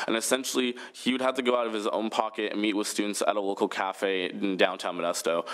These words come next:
um, just for us to come reach out to him and speak to him. And, and that's very essential for students because, uh, 'cause whenever you're having issues, I mean, I mean,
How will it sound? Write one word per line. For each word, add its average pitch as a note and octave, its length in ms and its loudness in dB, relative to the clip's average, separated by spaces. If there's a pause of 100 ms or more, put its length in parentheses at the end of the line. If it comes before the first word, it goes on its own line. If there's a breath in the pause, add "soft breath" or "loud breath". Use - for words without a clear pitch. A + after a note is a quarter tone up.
(160 loud breath)
um, G#2 160 4
just A2 200 -6
for B2 120 2
us A2 100 -4
to A2+ 100 -6
come G#2 220 -2
reach G2 160 0
out F#2+ 160 0
to G2+ 80 -6
him G2+ 140 -2
and F#2+ 100 0
speak - 260 0
to G2+ 60 -4
him. F#2+ 140 2
And, G2 240 0
and A#2 100 0
that's B2 140 -2
very C#3+ 220 0
essential A#2+ 320 0
for A2 160 -4
students - 360 -2
because, G2+ 400 0 (800 loud breath)
uh, C#3 220 4 (220)
'cause B2 260 0
whenever C#3 280 2
you're D3 140 2
having B2 300 2
issues, A#2 640 0
I G#2 120 4
mean, G#2+ 160 -6
I A#2 60 0
mean, G#2+ 420 -2